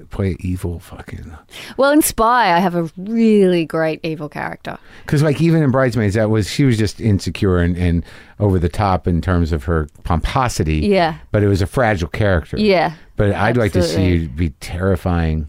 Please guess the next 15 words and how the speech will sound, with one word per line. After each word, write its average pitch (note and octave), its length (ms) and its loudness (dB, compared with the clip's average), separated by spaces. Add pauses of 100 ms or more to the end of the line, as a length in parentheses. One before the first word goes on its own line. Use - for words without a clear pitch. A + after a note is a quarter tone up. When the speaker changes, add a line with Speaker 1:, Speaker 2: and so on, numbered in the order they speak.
(140)
Speaker 2:
Yeah. D#3+ 400 -4
In A#3 100 -2
Spy, A#3+ 300 0
she's G#3 180 -8
like F3 160 -2
that. - 240 -6
There's, F3+ 340 -8 (120)
she's E3+ 400 -12 (320)
Speaker 1:
It's A2+ 180 -2
a - 40 -10
comedy, D3 360 2
though, D#2+ 240 4
Speaker 2:
truly - 160 2
Speaker 1:
no? - 80 2
Speaker 2:
doesn't. G3+ 300 -2